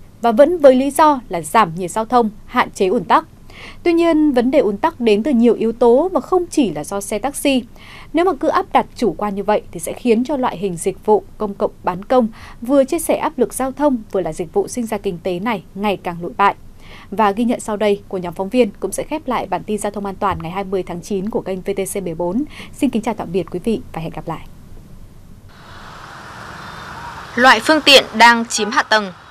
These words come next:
Speaker 2: sử dụng diện tích công nhiều hơn nhưng lại không bị coi là tác nhân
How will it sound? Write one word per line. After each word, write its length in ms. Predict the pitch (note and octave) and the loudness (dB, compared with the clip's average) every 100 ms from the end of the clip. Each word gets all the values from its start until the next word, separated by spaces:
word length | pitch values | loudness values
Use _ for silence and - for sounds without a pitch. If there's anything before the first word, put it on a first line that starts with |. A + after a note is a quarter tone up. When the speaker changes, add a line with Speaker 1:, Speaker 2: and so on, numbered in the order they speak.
| - | -16
Speaker 2:
sử 180 | - C#4 | -6 -4
dụng 180 | G#3+ A3 | -4 -6
diện 180 | A#3+ - | -6 -4
tích 140 | F4+ - | -6 4
công 280 | C4+ C4 A3+ - - | 6 6 0 -10 -4
nhiều 280 | A#3 C4 | 4 6
hơn 300 | A#3+ C#4+ C#4+ A#3 - - - - | 8 6 6 2 -12 -20 -16 -4
nhưng 320 | A3 C4 B3 | 0 0 2
lại 160 | B3 - | 0 0
không 300 | - F4 G3+ | 2 2 2
bị 120 | - | 0
coi 220 | - C4 | 4 6
là 140 | A#3+ F3 | 4 -4
tác 280 | - C#4+ C#4 | 0 0 2
nhân 260 | B3+ B3 | 0 0